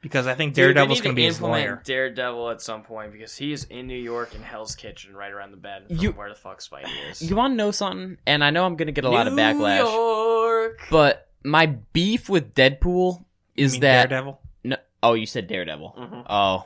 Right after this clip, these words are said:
Speaker 3: that's my fault.
Speaker 1: What's your beef with Deadpool?
Speaker 3: My
Speaker 1: I have beef with him too.
Speaker 3: my,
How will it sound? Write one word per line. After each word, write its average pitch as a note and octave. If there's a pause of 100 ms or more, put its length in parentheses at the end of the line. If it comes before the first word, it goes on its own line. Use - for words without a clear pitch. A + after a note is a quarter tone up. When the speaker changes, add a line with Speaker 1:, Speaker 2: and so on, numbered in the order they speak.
(120)
Speaker 3:
that's G2
my F2+
fault. F2+
Speaker 1:
What's -
your G2+
beef -
with D3
Deadpool? - (180)
Speaker 3:
My C#3 (180)
Speaker 1:
I D#3
have E3
beef A2+
with A2
him G#2
too. A2 (220)
Speaker 3:
my, E3+